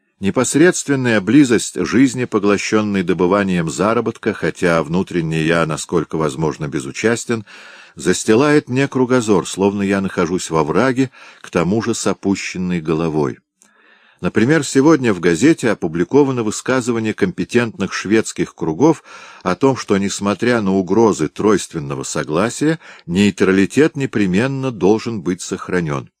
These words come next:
В заключении сказано: «Члены тройственного согласия обломают себе в Стокгольме зубы». Сегодня я воспринимаю это почти совсем так, как сказано.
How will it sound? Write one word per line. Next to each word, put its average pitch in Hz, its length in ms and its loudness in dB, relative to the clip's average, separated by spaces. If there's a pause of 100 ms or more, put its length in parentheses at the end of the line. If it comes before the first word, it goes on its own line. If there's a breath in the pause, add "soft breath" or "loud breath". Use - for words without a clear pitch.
(280 soft breath)
В 76 100 -12
заключении 117 600 -2
сказано: 78 560 -4
«Члены 101 460 0
тройственного 80 720 -2
согласия 82 720 -4 (420 loud breath)
обломают 98 880 2
себе 101 440 0
в - 80 -8
Стокгольме 85 760 -2
зубы». 71 380 -8 (1800)
Сегодня 104 480 2
я 104 160 4
воспринимаю 98 720 0
это - 200 -2
почти - 360 -4
совсем 85 460 -4
так, 92 280 -4
как 90 200 -6
сказано. 67 600 -8